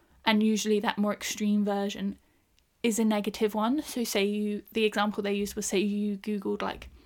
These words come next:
a diet, say you were looking at, like, the sixteen to eight diet or whatever, which is a whole conversation in itself. I don't really wanna trigger anyone with that. This is just the conversation they use. But if you're Googling, like, a certain diet or, like, vegan diet or vegan recipes or whatever,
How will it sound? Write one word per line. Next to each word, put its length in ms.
a 80
diet, 460
say 120
you 100
were 60
looking 220
at, 120
like, 160
the 100
sixteen 500
to 180
eight 180
diet 280
or 120
whatever, 360
which 360
is 140
a 60
whole 560
conversation 480
in 80
itself. 340
I 60
don't 160
really 180
wanna 280
trigger 360
anyone 340
with 100
that. 160
This 160
is 80
just 320
the 240
conversation 580
they 100
use. 280
But 180
if 80
you're 120
Googling, 340
like, 220
a 40
certain 280
diet 300
or, 100
like, 120
vegan 480
diet 280
or 120
vegan 360
recipes 480
or 100
whatever, 420